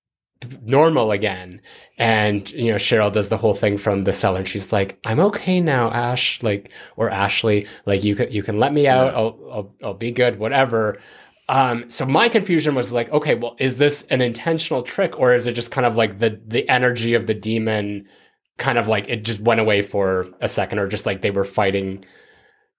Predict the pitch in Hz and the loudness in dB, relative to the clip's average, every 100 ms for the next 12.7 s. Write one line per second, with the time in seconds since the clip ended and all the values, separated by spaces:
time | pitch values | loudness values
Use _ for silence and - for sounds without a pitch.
0 | _ - _ - 120 104 107 104 101 101 | _ -20 _ -2 0 0 -2 -4 -4 -4
1 | - 95 - 120 - 143 165 170 156 143 | -8 -10 -6 -8 -2 0 2 4 2 0
2 | - _ _ _ _ - 135 135 143 123 | -8 _ _ _ _ -2 -2 2 0 0
3 | 127 - 180 185 175 - - 240 202 127 | -4 -2 0 2 2 0 0 2 2 0
4 | 131 - 147 135 131 135 117 - _ _ | -2 -2 -2 0 2 2 0 -6 _ _
5 | 117 135 131 117 - 196 220 196 165 123 | -2 2 2 -2 -2 0 2 0 0 -2
6 | - - 175 165 139 110 107 - 208 202 | -2 -6 0 2 2 -2 -4 -6 -4 0
7 | 117 104 104 107 - - _ _ _ _ | -2 -2 -4 -6 -10 -14 _ _ _ _
8 | _ _ _ 107 120 139 135 135 - 160 | _ _ _ -6 0 2 2 -2 0 2
9 | 147 135 127 117 - 170 180 165 147 139 | 2 2 0 0 -6 -14 -2 0 2 2
10 | 165 180 175 160 151 143 139 - 139 131 | 4 4 2 0 0 0 -2 -2 0 2
11 | 123 123 147 151 147 131 131 131 117 120 | 0 2 2 2 0 -2 -4 -2 0 2
12 | 120 113 104 113 123 107 | 2 0 -2 -6 -4 -4